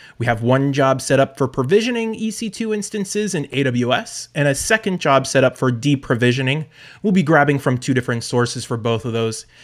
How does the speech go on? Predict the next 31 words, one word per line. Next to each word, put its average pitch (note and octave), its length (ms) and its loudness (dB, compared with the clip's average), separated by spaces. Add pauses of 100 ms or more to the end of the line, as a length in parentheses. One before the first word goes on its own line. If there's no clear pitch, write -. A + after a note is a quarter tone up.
(280)
Sit - 440 -4
tight, A3 380 -4 (340)
relax, B2 640 -2 (200)
and A#2+ 200 -4
let's D3 440 -4 (280)
go C3+ 200 2
ahead F3 260 0
and D3+ 100 -4
start C#3+ 300 -2
taking C#3+ 300 -4
a C3 40 -2
look C#3 280 -2
at B2 260 -2
what C3+ 160 -2
we're C#3+ 240 0
dealing C3+ 400 0
with A#2 200 0
here B2 180 -2
today. B2 420 -6 (720)
So D#3+ 400 2 (280)
what G3+ 320 0
you B3+ 100 6
should A3 300 -4
see D4 340 -4
on F#3 180 -2
your D3+ 160 -2
screen D#4+ 540 -4
here, B2 420 -6
transitioning, C#3+ 960 -4
is D3+ 360 0
my B2 480 0